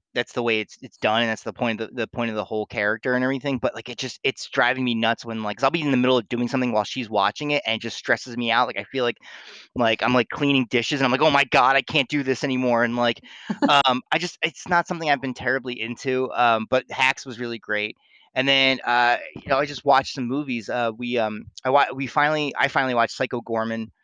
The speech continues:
Speaker 1: um,
Speaker 2: Oh, yeah.
Speaker 1: which
Speaker 2: What, what'd you think?
Speaker 1: I, I liked it.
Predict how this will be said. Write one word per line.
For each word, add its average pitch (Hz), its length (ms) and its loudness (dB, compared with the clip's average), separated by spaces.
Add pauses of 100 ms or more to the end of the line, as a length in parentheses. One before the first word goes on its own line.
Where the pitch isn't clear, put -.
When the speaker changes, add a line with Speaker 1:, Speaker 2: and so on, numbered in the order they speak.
(380)
Speaker 1:
um, 127 300 4
Speaker 2:
Oh, 220 40 -4
yeah. 233 80 -6
Speaker 1:
which 294 300 4
Speaker 2:
What, 226 140 0 (120)
what'd 240 180 -4
you 277 100 4
think? 214 280 2 (680)
Speaker 1:
I, - 60 -2 (160)
I 180 120 6
liked 160 400 2
it. 208 180 6